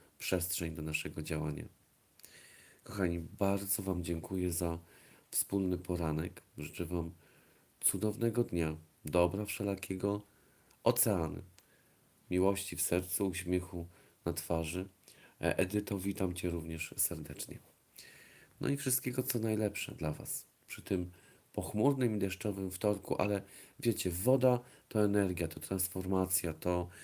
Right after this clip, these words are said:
emocje, ale to też i czystość. Księżyca powolutku nam przybywa, więc stwórzmy swoją magię i przestrzeń w najlepszym dla nas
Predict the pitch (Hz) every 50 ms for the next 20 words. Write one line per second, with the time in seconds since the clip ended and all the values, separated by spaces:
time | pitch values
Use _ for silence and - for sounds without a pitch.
0 | - - - - - 90 90 92 95 98 95 - - - - - - - _ _
1 | - - - - _ _ - - - 139 143 - 139 139 147 147 143 - - 135
2 | 131 131 - - _ - - 127 110 98 - - - 82 85 - - - - -
3 | _ _ _ _ _ _ _ _ _ - - - - - - - - _ _ _
4 | - - 95 92 90 95 104 - - 98 90 90 87 - - - 98 92 95 95
5 | 92 95 107 104 - - - 95 87 90 - - _ _ _ _ _ _ _ _
6 | _ _ - - 85 85 - - - 76 78 95 98 90 87 82 80 82 - -
7 | - - - _ _ - 80 82 78 - - - - - 92 90 - - 87 82
8 | - - - 85 82 82 85 85 85 90 98 98 107 123 139 156 151 - - -
9 | - - - 87 - - - - 98 95 95 - - - 92 87 87 90 - -
10 | - - - - - - 95 87 92 95 90 90 87 87 92 101 101 - - -
11 | - 95 92 90 90 - - - - - - - - - - - 85 85 82 80
12 | 78 78 78 - - -